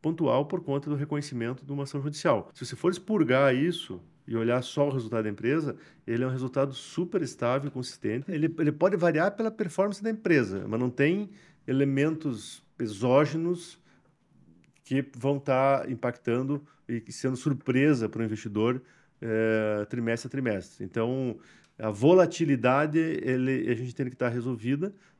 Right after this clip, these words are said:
né? E ela, é, tende a ser bastante previsível, o, o lucro líquido da empresa e também, é,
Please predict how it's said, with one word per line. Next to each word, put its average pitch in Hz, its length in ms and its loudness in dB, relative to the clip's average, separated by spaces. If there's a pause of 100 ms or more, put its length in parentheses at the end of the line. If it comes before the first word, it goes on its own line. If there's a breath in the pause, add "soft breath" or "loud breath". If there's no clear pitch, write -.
né? 117 200 -4
E 123 200 2
ela, 123 840 4
é, 104 760 2
tende 131 160 -2
a - 20 -2
ser 143 140 -4
bastante 135 340 -4
previsível, 139 880 0
o, 98 200 -8
o 113 40 -2
lucro 117 240 -4
líquido 110 300 -4
da 104 80 -8
empresa 107 360 -4
e - 20 -4
também, 120 420 -4 (400 soft breath)
é, 104 540 -2